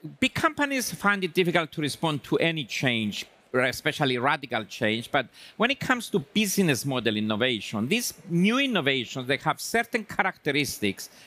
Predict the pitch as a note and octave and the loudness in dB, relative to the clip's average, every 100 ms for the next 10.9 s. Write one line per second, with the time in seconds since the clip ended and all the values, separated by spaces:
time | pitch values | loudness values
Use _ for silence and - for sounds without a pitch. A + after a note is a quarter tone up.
0 | - _ D#3 C#3+ G3+ E3+ E3+ D3+ G3+ F3+ | -20 _ 0 2 0 0 0 2 2 2
1 | E3 B2 D3 D3+ G2+ G2+ G2 - C3 A#2 | 2 2 0 0 0 0 -2 0 2 2
2 | A2+ G2 _ D3 B2 - D#3 C3+ C3+ A#2+ | 0 -2 _ -2 -2 -4 -2 -2 -2 -4
3 | G#2+ - - C3+ A#2 - A#2 - G#2 F#2+ | -6 -10 -4 -2 0 0 -2 -2 0 0
4 | - - - - G3+ D4 D#4 A#3 F#3+ C#3 | -2 -10 -14 0 2 2 2 0 2 2
5 | D3 - D3+ D3+ - D3 F3 C#3 - - | 0 -4 -2 0 -2 0 0 0 -2 -12
6 | F#2+ E3 A3+ E3 D#3 A#2 G#2 A2+ - - | -6 -2 0 2 0 0 -4 -6 -8 -20
7 | - _ - G3 - G#3 F3 G3 G3 E3+ | -20 _ 0 0 0 -2 0 0 2 2
8 | E3 C#3+ A#2 - A#2+ D3 G3 G3 - - | 2 0 -2 -4 -2 2 2 2 2 2
9 | A#3 B3 A3 G#3 G3+ G3 E3 F3+ - E3+ | 2 0 0 0 0 -2 -2 -4 0 0
10 | D#3+ E3 C3 B2 G2+ G2 F#2+ F#2 - | 0 0 2 0 0 -2 -4 -6 -12